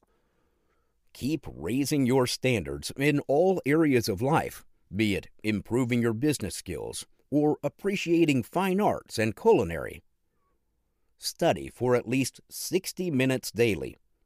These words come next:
Try reading a book, taking an online course, or speaking with a mentor.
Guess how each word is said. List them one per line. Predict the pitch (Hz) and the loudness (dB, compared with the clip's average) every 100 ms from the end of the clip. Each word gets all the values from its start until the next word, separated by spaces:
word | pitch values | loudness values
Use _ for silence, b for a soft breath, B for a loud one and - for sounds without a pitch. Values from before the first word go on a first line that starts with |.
| _ _ _ | _ _ _
Try | - 120 110 87 | -4 2 2 2
reading | 80 135 120 110 | 0 0 2 0
a | |
book, | 92 107 92 - - _ _ | 2 0 0 -4 -20 _ _
taking | - 214 175 139 | -4 -2 0 0
an | 127 - | 0 0
online | 160 160 151 131 120 | 2 4 4 2 2
course, | 95 - 139 62 - - _ _ | 0 2 2 0 -6 -12 _ _
or | 85 80 | -8 -8
speaking | - - 151 156 135 | -8 -4 -2 0 0
with | 123 139 | 0 0
a | 139 | 2
mentor. | 185 180 95 73 57 | 2 2 -2 -8 -10